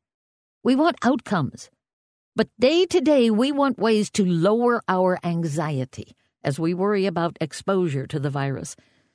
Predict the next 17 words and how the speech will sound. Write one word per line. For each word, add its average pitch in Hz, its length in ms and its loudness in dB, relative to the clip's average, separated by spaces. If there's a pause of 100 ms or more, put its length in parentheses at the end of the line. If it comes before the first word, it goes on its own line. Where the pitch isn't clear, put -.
how 202 120 0
to 170 80 0
break 156 380 -2
out 185 200 2
of 143 180 -4
loneliness, 135 720 -4 (380)
the 190 80 2
vulnerability 202 920 2
of 196 120 0
healthcare 185 560 -2
workers 180 480 -2
and 175 160 0
others 160 280 0
on 165 140 0
the 170 80 0
front 165 260 -4
lines, 147 440 -2